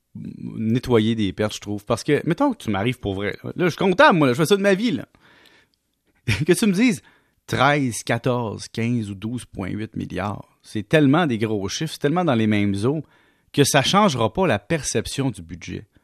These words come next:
Alors, d'avoir été prudent, c'est une bonne idée. On nous dit, on va avoir un déficit,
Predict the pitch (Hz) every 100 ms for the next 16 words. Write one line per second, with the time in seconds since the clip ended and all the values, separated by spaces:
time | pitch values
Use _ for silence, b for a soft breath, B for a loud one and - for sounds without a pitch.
0 | b b b 123 160 208 139 175 277 180
1 | 165 - - 131 117 147 269 302 _ _
2 | - - 123 113 117 104 104 123 - _
3 | _ _ _ 123 131 139 120 160 117 139
4 | 143 117 - - 185